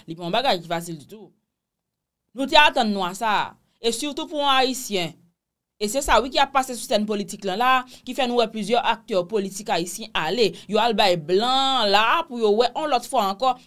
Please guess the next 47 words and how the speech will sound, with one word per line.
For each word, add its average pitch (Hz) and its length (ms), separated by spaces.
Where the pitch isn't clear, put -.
en 226 140
bas, 196 220
j'y 202 160
prends 156 200
yo. 170 220
Moi, 202 280
je 285 80
pas 233 280
espérer 208 560
rien 175 340
sérieux 240 360
qui 262 100
t'a 196 160
sorti 175 360
dans 165 240
rencontre 180 260
ça, 254 240
dans 202 80
réunion 165 300
carré 170 240
comme 226 200
non, 262 120
du 233 160
tout 330 140
pas. 330 320
Parce 262 160
que 254 460
politiciens, 330 580
nous, 277 100
yo, 247 140
là, 185 200
en 190 80
Haïti, 190 440
yo 311 180
pas 285 160
communiqué 240 600
pour 254 140
yo 233 80
comprendre. 214 640
Yo 285 160
communiqué 285 640
de 277 80
préférence 247 420
pour 247 120
yo 233 40
capable 220 320
répondre. 202 720